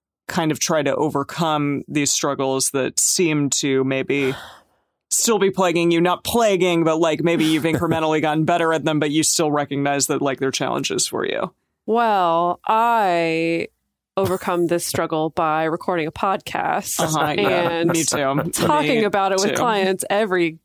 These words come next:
Speaker 3: goddamn day.
Speaker 1: Yeah.
Speaker 2: Yeah.
Speaker 1: Uh-huh. <laughs>
Speaker 3: No, that
Speaker 1: But not
Speaker 3: it,
Speaker 1: everybody
Speaker 3: it
Speaker 1: has
Speaker 3: really
Speaker 1: that
Speaker 3: does help.
Speaker 1: luxury.
Speaker 3: It, okay. It does help to have these things in the forefront of your mind.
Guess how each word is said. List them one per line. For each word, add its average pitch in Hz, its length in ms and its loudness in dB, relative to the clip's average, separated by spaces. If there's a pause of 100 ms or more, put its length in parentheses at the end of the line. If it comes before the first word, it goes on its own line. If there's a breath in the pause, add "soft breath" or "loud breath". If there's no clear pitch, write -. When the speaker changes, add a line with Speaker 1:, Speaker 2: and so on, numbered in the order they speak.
(200)
Speaker 3:
goddamn 226 720 2
day. 208 440 0 (100)
Speaker 1:
Yeah. 151 240 0
Speaker 2:
Yeah. 98 300 2
Speaker 1:
Uh-huh. 165 760 0 (140)
<laughs> 294 260 -2
Speaker 3:
No, 330 120 4
that 208 100 4
Speaker 1:
But 202 40 4
not 202 160 4
Speaker 3:
it, - 40 2
Speaker 1:
everybody 190 300 2
Speaker 3:
it 285 80 4
Speaker 1:
has 311 40 4
Speaker 3:
really 294 160 2
Speaker 1:
that - 60 2
Speaker 3:
does 196 180 2
help. 185 220 2
Speaker 1:
luxury. 185 460 2
Speaker 3:
It, 196 120 -4 (440 soft breath)
okay. 214 460 0 (220)
It 277 160 2
does 311 280 2
help 233 300 0
to 226 100 0
have 196 240 0
these 185 140 2
things 190 220 0
in 190 120 0
the 190 60 0
forefront 180 520 -2
of 165 120 -2
your 165 120 -2
mind. 165 640 0